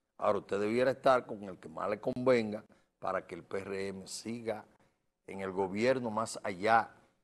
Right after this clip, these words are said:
del veinticuatro. Es muy difícil,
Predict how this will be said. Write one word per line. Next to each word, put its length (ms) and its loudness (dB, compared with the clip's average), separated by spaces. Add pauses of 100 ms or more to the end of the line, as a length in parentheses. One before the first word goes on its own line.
(200)
del 200 -4
veinticuatro. 880 -8 (280)
Es 60 -20
muy 200 -6
difícil, 720 0